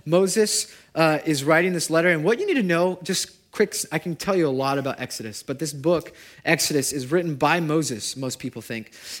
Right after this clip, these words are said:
Um, and as he's described throughout this book, is he is the least likely candidate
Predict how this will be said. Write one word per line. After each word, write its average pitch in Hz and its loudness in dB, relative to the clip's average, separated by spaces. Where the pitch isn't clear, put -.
Um, 156 2
and 165 2
as 226 6
he's 208 2
described 160 0
throughout 143 0
this 131 -8
book, 143 -4
is 131 -6
he 214 -2
is 160 2
the 147 -2
least 156 2
likely 160 0
candidate 131 -8